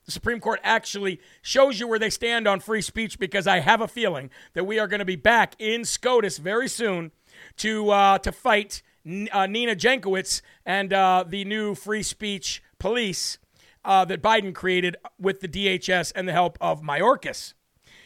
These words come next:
Now, as you all know, the White House Correspondents' Dinner happened over the weekend. It was lame. It was boring. I didn't have to watch the whole thing. Thank God. I took little pieces and parts out of it. I might,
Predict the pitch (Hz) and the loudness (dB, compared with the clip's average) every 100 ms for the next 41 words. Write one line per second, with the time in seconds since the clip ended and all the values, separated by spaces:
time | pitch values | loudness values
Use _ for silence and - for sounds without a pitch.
0 | _ _ _ - 190 247 160 - _ - | _ _ _ -2 6 6 6 0 _ 0
1 | 202 165 214 247 285 240 170 196 - _ | 2 2 2 4 6 6 4 2 -4 _
2 | _ _ _ _ 170 185 233 254 240 226 | _ _ _ _ -6 2 4 4 2 2
3 | - - 208 233 - - 208 208 214 214 | 0 -2 0 0 -2 2 4 4 0 -6
4 | 156 175 175 170 - _ - 190 190 190 | -2 0 0 -2 -6 _ 0 4 4 2
5 | 180 165 165 180 196 131 90 - _ - | -4 -4 -2 -2 -2 -4 -10 -16 _ -16
6 | - 202 220 190 226 233 240 240 - _ | -2 2 4 4 2 4 2 -2 -10 _
7 | - 180 233 175 180 196 185 185 185 _ | -4 2 2 2 2 4 4 0 -4 _
8 | - 156 196 233 214 220 226 208 214 - | -6 -2 0 2 2 2 2 4 4 2
9 | 190 202 196 190 190 190 _ - 190 196 | 0 0 2 0 0 -4 _ 0 4 4
10 | 190 147 185 170 175 175 - - 175 - | 0 0 2 4 2 0 -12 -2 0 0
11 | 226 226 226 185 220 185 220 185 202 208 | 0 2 0 0 -8 -6 -6 2 2 4
12 | 196 180 170 185 - - 170 196 196 233 | 4 4 2 -2 -6 -4 2 4 6 6
13 | 254 247 - | 6 2 -12